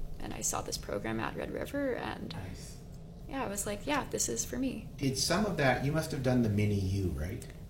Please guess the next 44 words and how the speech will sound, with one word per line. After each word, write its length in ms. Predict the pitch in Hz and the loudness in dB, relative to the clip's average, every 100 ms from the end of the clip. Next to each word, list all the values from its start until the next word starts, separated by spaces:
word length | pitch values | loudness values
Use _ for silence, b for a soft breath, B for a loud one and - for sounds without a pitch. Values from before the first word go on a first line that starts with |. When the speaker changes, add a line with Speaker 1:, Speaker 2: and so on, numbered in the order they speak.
| - | -4
Speaker 1:
Oh, 60 | - | 6
Speaker 2:
Some 160 | 123 | 8
of 60 | 113 | 10
those 160 | 117 | 8
Speaker 1:
yeah. 60 | - | 6
Speaker 2:
camps, 460 | - 110 85 - 87 | 4 4 4 2 0
right? 160 | 98 - | 0 4
'Cause 120 | 113 | 6
I 60 | 120 | 8
Speaker 1:
Yes. 60 | |
Speaker 2:
remember 480 | 127 135 127 113 - - - - | 10 10 8 6 2 -8 -6 0
I 60 | |
took 220 | 113 143 120 | 2 4 2
my 80 | |
kids 260 | 110 120 107 | 4 2 2
to 80 | 110 | 2
them 140 | 104 | 4
many 200 | 95 98 - | 4 2 2
times, 340 | 98 120 131 | 2 2 2
and 100 | 113 | 6
they 60 | 113 | 6
were 120 | 107 | 8
all 240 | 117 117 | 8 8
bisons, 680 | 113 98 101 87 69 - - - | 6 4 4 2 -2 -4 -8 -2
and 80 | |
I 40 | 95 | 0
took 180 | 107 107 | 0 0
them 100 | 92 | 0
to 60 | |
the 60 | 85 | 2
Speaker 1:
Yeah. 100 | 82 | 2
Speaker 2:
bison 160 | 92 113 | 2 2
space. 260 | - 143 165 - B B B B B - | 0 -2 -4 -10 B B B B B 0
Did 160 | 131 127 | 2 6
that 280 | 139 - | 4 4
connect 360 | - 147 127 - | 0 4 4 4
with 120 | 117 | 0
you 140 | 110 101 | 2 2
a 20 | |
lot? 280 | 104 - - | 2 2 0
Did 100 | 101 | 8
that 200 | 127 156 | 8 8
help 280 | 196 190 - | 6 6 4
actually 600 | 123 123 - 135 117 90 | 4 4 4 0 0 -2